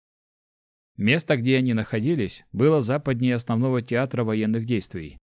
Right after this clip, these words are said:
Эту область императорские сволочи патрулировали меньше всего. Взор бога смерти чувствовал жизнь на многие километры,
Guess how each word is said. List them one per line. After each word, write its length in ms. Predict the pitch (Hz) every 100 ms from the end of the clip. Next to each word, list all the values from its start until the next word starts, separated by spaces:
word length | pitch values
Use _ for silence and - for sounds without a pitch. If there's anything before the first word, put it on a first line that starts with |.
| _ _ _ _ -
Эту 280 | 104 98
область 360 | 113 104 110 -
императорские 760 | 107 113 113 110 101 - 104
сволочи 520 | 98 139 156 131 - 113
патрулировали 800 | 98 - 113 120 135 123 120 117
меньше 320 | 117 113 117
всего. 440 | - 143 117 82 - _ _ _ _ _ _ _
Взор 340 | 104 98 127
бога 280 | 113 117 113
смерти 460 | 107 127 151 143 113
чувствовал 480 | - 127 135 117 117
жизнь 280 | 107 160 131
на 80 |
многие 380 | 110 127 117 117
километры, 760 | 113 117 123 147 139 101 90